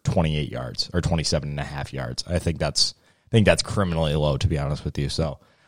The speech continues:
I have Gronk over twenty-seven, Devin White sack, J P P sack, Evans touchdown, and Bucks win parlayed, and Bucks rush total over Chiefs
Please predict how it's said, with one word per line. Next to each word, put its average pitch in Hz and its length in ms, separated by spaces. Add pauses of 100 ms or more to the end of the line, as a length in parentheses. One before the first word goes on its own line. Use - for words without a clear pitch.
(120)
I 85 100
have 80 440 (400)
Gronk 117 280
over 107 100
twenty-seven, 101 400
Devin 104 220
White 101 140
sack, 95 240
J 107 160
P 98 120
P 90 160
sack, 87 480 (340)
Evans 107 600 (500)
touchdown, 101 480
and 87 80
Bucks 95 240
win 92 180
parlayed, 101 580 (440)
and 90 320
Bucks 82 240
rush 85 180
total 80 420
over 82 200
Chiefs - 400